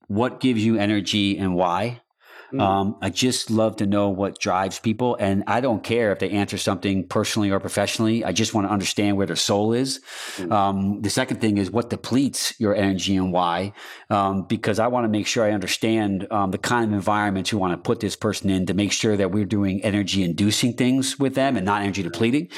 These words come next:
Speaker 1: And then the third thing really is, if you can have an enduring impact on one specific thing in the world, uh, what would that be?
Speaker 2: Mm.
Speaker 1: Um, because, you know, I'm, I'm learning from my kids, you know, uh, if,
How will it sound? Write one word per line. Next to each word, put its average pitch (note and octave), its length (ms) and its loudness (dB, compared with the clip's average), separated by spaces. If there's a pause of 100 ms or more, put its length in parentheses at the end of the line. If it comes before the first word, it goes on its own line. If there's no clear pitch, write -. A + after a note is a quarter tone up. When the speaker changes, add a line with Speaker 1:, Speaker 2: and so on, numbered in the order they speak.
(220)
Speaker 1:
And A#2+ 100 0
then B2 60 2
the B2+ 60 2
third G3 240 0
thing C3 140 0
really A2 260 2
is, G#2 220 0 (200)
if G#2 140 -2
you C#3+ 80 2
can D3+ 140 0
have B2 180 2
an A#2 80 0
enduring A2 400 2
impact G#2+ 540 0
on G2 300 -2
one B2+ 280 0
specific A2 540 -4
thing G2+ 320 0
in G2 140 -4
the F#2+ 80 -2
world, G#2+ 540 0 (280)
uh, G#2+ 220 2
what G#2+ 260 -2
would G2+ 140 0
that G#2 200 2
be? A#2 320 0 (300)
Speaker 2:
Mm. A#2 40 0
Speaker 1:
Um, G#2 400 2 (100)
because, A#2 500 0
you D3 80 2
know, A#2 180 4
I'm, A2+ 220 0
I'm A2 80 2
learning B2+ 360 2
from A#2+ 200 -2
my G2 100 2
kids, G#2 460 0
you G#2+ 80 2
know, G#2 100 4
uh, G2+ 420 2
if, G#2 320 0